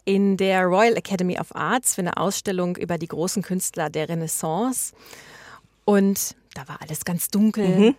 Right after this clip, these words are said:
Speaker 1: Da hab ich den
Speaker 2: Mhm.
Speaker 1: Kurator gefragt, "Warum ist es denn hier so dunkel?" Und er sagt, "Ja, das sind fünfhundert Jahre alte Zeichnungen, die sind total empfindlich. Da muss genau berechnet werden, wie lange die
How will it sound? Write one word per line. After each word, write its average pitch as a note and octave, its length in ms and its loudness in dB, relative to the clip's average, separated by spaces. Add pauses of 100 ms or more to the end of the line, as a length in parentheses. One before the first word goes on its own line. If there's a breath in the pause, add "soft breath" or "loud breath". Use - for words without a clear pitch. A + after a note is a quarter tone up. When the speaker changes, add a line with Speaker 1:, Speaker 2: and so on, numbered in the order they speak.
Speaker 1:
Da - 40 -20
hab D#3+ 80 -12
ich F3 80 -2
den G#3 100 2
Speaker 2:
Mhm. A3 40 0
Speaker 1:
Kurator E3+ 360 -4
gefragt, E3 320 -8
"Warum E3+ 160 -6
ist F3+ 80 -4
es - 80 -8
denn E3+ 120 -4
hier D#3+ 120 -4
so - 80 -10
dunkel?" A3 280 0
Und - 60 -8
er D#3 60 -2
sagt, - 200 -10
"Ja, A#3+ 140 0
das A3+ 140 -2
sind A3 160 0
fünfhundert B3 460 0
Jahre A#3 240 0
alte A3 300 -2
Zeichnungen, A#3 640 -2
die G3+ 100 -6
sind G#3 180 -4
total A#3 420 -4
empfindlich. A#3+ 640 -2
Da A3+ 100 0
muss A3 220 2
genau A#3 380 0
berechnet A#3+ 520 -2
werden, G#3+ 260 0
wie A3+ 100 -4
lange B3 320 0
die A#3+ 240 0